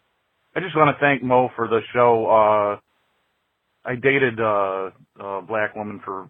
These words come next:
for five years, and then she lived with me for two. Uh, her son lived with us for about a year and a half. Uh, and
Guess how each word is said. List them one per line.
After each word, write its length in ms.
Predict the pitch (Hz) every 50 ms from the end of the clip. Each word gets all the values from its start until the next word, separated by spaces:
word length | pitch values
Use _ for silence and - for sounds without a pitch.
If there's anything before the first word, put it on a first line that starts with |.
| _ _
for 120 | - 110 101
five 300 | - 110 104 107 104 98
years, 340 | 101 104 101 101 101 98 90 -
and 120 | 98 104
then 100 | 107 104 -
she 60 | -
lived 160 | 107 107 107 98
with 140 | 101 104 -
me 80 | 104 95 -
for 100 | 92 80 - -
two. 280 | 107 107 107 104 104 101 _ _ _ _ - - - - - - _ _ _ -
Uh, 440 | - 92 95 95 95 98 95 95 92
her 140 | 95 104 98 - -
son 260 | 110 104 101 98 101
lived 160 | 98 92 82
with 160 | 95 92 90 - _ _ - 92
us 160 | 92 95 90 - - -
for 80 | 98
about 180 | 95 90 92 92
a 60 | 92
year 200 | 90 87 90 90
and 80 | 87 85
a 40 |
half. 340 | 85 92 90 90 90 90 87 - - - -
Uh, 580 | - - 90 90 87 87 90 87 87 85 85 - _ _ _ _ _ _ _ _ _ _ _ _ _ _ _ _ _ _ _ _ _ _ -
and 920 | 127 127 123 123 123 120 120 117 117 117 113 113 113 113 110 107 107 113